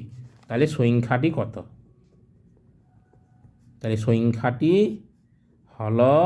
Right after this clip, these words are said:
নিয়ম কি? দশকের ঘরের অঙ্কের সাথে দশ গুণ প্লাস এককের ঘরের অঙ্ক। দশকের ঘরের অঙ্কের সাথে দশ গুণ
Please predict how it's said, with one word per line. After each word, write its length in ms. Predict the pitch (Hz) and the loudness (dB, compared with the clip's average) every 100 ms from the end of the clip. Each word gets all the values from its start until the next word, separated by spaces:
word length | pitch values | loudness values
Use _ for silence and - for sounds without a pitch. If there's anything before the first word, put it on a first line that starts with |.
| 208 220 - _ _ _ _ 117 | 2 -2 -10 _ _ _ _ -8
নিয়ম 260 | 117 127 135 | -2 0 0
কি? 220 | 151 165 180 180 - _ _ | 0 0 0 -4 -14 _ _
দশকের 460 | - 101 139 135 143 | -12 -6 -2 0 0
ঘরের 340 | 120 123 127 127 | 2 2 4 4
অঙ্কের 280 | 117 117 123 | 2 0 -2
সাথে 260 | 123 117 117 | -2 -2 -2
দশ 260 | 107 113 113 | 0 -2 -2
গুণ 480 | 110 127 147 175 208 220 - - - - | -4 0 2 2 2 -2 -8 -20 -20 -12
প্লাস 440 | 107 113 123 147 151 | -4 0 2 0 -2
এককের 420 | 113 113 110 113 107 | -4 -4 -2 -2 -2
ঘরের 400 | 107 127 185 - - - _ _ - | 0 2 2 0 -6 -18 _ _ -12
অঙ্ক। 260 | 98 98 101 | -12 -10 -8
দশকের 360 | 104 110 120 110 | -6 -2 0 2
ঘরের 220 | 120 120 | 2 2
অঙ্কের 220 | 113 120 | 2 0
সাথে 120 | 123 110 | -2 0
দশ 180 | 120 117 | 0 0
গুণ 200 | 139 | -2